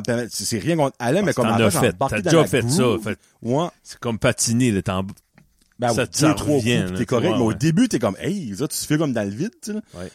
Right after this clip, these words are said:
Speaker 1: Mais ça a bien été. Donc, dans deux semaines, Alain Boudreau, un beau phénomène, je vais mettre ça de même,
Speaker 2: Ouais.
Speaker 1: à découvrir.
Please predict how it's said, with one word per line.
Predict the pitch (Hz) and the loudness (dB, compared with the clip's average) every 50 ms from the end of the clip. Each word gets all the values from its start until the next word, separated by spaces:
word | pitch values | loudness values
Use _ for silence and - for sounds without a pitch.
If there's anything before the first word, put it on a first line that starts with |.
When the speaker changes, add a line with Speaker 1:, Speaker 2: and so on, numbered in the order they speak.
| - | -6
Speaker 1:
Mais | 104 107 104 | -2 -2 -2
ça | 101 120 | -2 -2
a | 113 | -4
bien | 123 123 | -2 -4
été. | 120 101 131 131 | -4 -6 -6 -6
Donc, | 123 120 113 107 120 | -4 -4 -4 -4 -4
dans | 117 123 123 | -4 -2 0
deux | 135 143 139 | 2 2 2
semaines, | - 151 151 151 143 | 2 0 -2 0 0
Alain | 131 123 - 127 135 143 139 | 0 0 0 0 0 0 0
Boudreau, | 131 127 117 123 127 143 165 | -2 -2 -4 -2 0 0 0
un | 127 120 120 123 | 0 0 -2 -2
beau | 123 139 208 233 | -2 0 0 -2
phénomène, | 202 - - 180 165 160 151 156 165 160 139 117 101 | -2 0 -2 0 0 2 2 2 2 0 0 0 -2
je | 90 98 | 0 0
vais | 110 | 0
mettre | 120 127 - | 0 0 0
ça | 147 131 | 0 0
de | 120 | 0
même, | 127 139 151 156 156 - - - - - | 0 0 0 -2 -2 -4 -8 -12 -10 -6
Speaker 2:
Ouais. | 95 98 113 | -2 0 0
Speaker 1:
à | 135 | 2
découvrir. | 139 147 131 139 147 139 117 110 135 165 175 170 | 2 0 2 2 2 2 2 0 -2 0 0 0